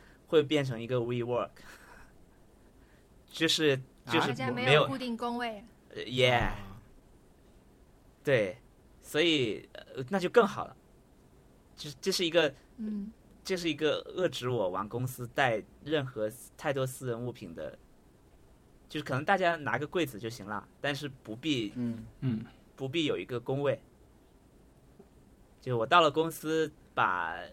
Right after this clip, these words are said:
Speaker 1: 把那个电脑支架和键盘和耳机拿出来就行了。
Speaker 2: 嗯。
Speaker 1: 啊。
Speaker 2: 那就意味着你，
Speaker 1: 对。
Speaker 2: 你的电脑也不能一直放在那儿了，还，就放在柜子里是吧？
Speaker 1: 啊，对，可以放在柜子里。对啊，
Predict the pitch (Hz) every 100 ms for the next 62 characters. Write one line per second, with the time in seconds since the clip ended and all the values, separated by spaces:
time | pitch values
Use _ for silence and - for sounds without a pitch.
0 | - - - - - - - 120 123 139
1 | 131 151 107 - 131 131 143 113 - -
2 | 107 107 117 123 143 120 - 67 73 -
3 | - - - - - 117 113 120 131 -
4 | 120 120 - 156 156 123 151 143 117 120
5 | 73 - - - _ - - - - -
6 | - - - 120 107 101 - - - -
7 | - - - - - 98 - - - -
8 | 262 247 226 220 233 196 170 143 143 135
9 | 131 123 247 220 143 123 120 151 123 120
10 | 113 127 113 107 98 87 - 139 160 196
11 | 180 220 165 98 92 85 117 - - -
12 | - _ - - 127 - 120 110 - -
13 | 165 147 147 135 131 127 - - - -
14 | - - - - - - - 123 101 -